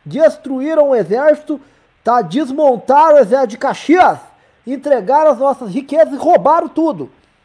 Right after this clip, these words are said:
E aí eu preciso mamar como deputado. Meus filhos também.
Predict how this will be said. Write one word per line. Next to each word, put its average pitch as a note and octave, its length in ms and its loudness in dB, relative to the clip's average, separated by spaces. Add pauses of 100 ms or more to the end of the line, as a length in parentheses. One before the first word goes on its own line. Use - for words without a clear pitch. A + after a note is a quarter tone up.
(340)
E F4+ 80 -2
aí C#4+ 280 2
eu D#4 120 6
preciso D4+ 460 -4
mamar D#4+ 440 4
como E4+ 220 -6
deputado. E4+ 560 -4 (280)
Meus B3 240 -4
filhos G#3 240 -16
também. F#4+ 360 -8